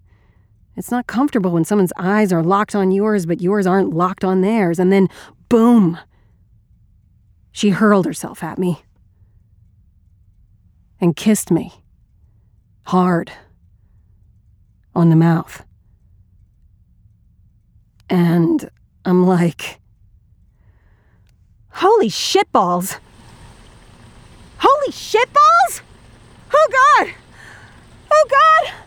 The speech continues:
Oh, God! Oh, for the love of Mike! Mom! Mom, I'm dying!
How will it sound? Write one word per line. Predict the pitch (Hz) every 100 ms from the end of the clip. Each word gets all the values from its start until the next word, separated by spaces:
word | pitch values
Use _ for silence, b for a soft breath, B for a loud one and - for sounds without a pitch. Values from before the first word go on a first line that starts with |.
| B 807 B 679
Oh, | 698
God! | 640 640 679 - - B B 381 -
Oh, | 320
for | 311 294
the | 294
love | 311 359 403 370
of | 285
Mike! | 302 392 440 392
Mom! | 359 906 988 831 587 605 605 605 605 605 494 - - - - - - - - - - - - - - - - - - - -
Mom, | 392 480 508 571 605 605 571 539
I'm | 571 415
dying! | - 571 605 640 640 640 622 605 571 523